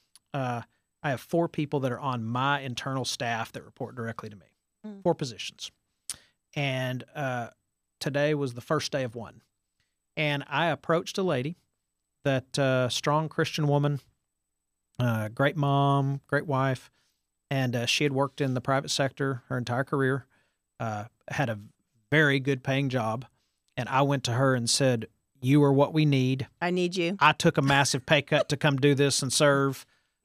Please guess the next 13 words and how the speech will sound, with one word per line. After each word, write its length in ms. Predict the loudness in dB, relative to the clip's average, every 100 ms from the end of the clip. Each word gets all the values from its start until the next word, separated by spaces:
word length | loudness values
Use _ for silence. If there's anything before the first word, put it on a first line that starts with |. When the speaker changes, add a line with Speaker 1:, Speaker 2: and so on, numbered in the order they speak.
| -6
Speaker 1:
Um, 380 | -2 0 -2 -10 _ _ _ _ _
I, 140 | -8 -8 -12 _ _ _ _ -2
we, 100 | -2
we, 180 | -2 -6 -4
we 120 | -2
need 180 | 0 0
your 100 | 2
help. 280 | 4 2 0 _ _ -2
You'd 160 | -2
be 100 | -2 0
perfect 420 | 2 2 -2 -6
for 80 | -2
this. 420 | 2 2 0